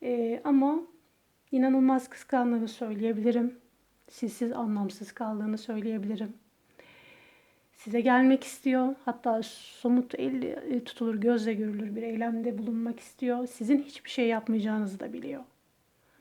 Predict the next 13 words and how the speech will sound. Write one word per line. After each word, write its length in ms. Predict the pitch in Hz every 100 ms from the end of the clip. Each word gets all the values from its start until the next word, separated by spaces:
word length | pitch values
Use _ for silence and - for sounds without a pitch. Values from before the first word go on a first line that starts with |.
| _ _ _ _ _ _ _ _ _ _ _
İstese 480 | 349 311 254 247 262
yapar 540 | 254 262 262 294 - 277
ama 360 | 240 269 285
artık 300 | 233 233 -
onun 240 | 240 233 208
da 40 |
içinden 520 | 202 - 254 - -
gelmiyor. 440 | 247 233 226 226 277
O 120 | 254
da 100 | 220
çok 280 | - 220 233
yoruldu 360 | 226 220 220 226
bu 180 | 233